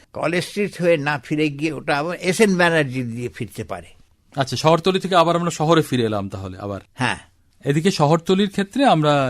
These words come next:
Speaker 2: জানলাম ওই ডায়মন্ড হারবার রোড থেকে শুরু করে স্বামীনারায়ণ টেম্পল বা পৈলান ওই জায়গাটা,
Speaker 1: ওইটা আছে।
Speaker 2: ওই অবধি।
Speaker 1: ওইটা আছে। এরকম চারটে ভাগে কলকাতাকে আমরা করেছি।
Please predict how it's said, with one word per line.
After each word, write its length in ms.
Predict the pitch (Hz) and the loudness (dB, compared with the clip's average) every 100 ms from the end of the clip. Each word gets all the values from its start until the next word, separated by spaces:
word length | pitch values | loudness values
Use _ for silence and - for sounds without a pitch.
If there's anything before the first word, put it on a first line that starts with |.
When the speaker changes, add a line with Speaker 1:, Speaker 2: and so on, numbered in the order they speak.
| 120 | -2
Speaker 2:
জানলাম 480 | 123 135 139 190 180 | 2 2 4 4 4
ওই 100 | 139 | 2
ডায়মন্ড 380 | 131 127 135 131 | 4 4 2 0
হারবার 280 | 131 131 123 | -2 -2 -2
রোড 200 | 131 131 | -4 -6
থেকে 280 | - 127 127 117 _ _ _ _ _ | -10 -4 -2 -4 _ _ _ _ _
শুরু 220 | - 139 131 | -4 -2 0
করে 200 | 143 196 | 2 2
স্বামীনারায়ণ 600 | 175 120 117 113 117 113 | 0 -2 -2 -2 -4 -4
টেম্পল 360 | 110 120 113 135 | -4 -6 -4 -6
বা 120 | 123 | -4
পৈলান 400 | 110 135 135 123 117 | -2 0 2 2 2
ওই 120 | 117 | -2
জায়গাটা, 400 | 107 107 113 151 | -2 -4 -4 -4
Speaker 1:
ওইটা 200 | 175 117 | -4 -6
আছে। 240 | - - 113 | -6 -14 -10
Speaker 2:
ওই 100 | 107 | -8
অবধি। 220 | 98 - 92 - | -10 -16 -20 -18
Speaker 1:
ওইটা 240 | 117 - 117 | -20 -16 -18
আছে। 240 | - - | -16 -18
এরকম 380 | - 156 - 156 | -10 -6 -4 -4
চারটে 360 | - 156 - 190 | -4 -6 -2 -4
ভাগে 300 | 151 170 190 | -2 -2 -2
কলকাতাকে 560 | 165 165 160 147 151 151 | 0 -2 -2 -6 -4 -4
আমরা 240 | 135 139 | -4 -6
করেছি। 560 | - 131 123 101 - | -8 -10 -8 -8 -14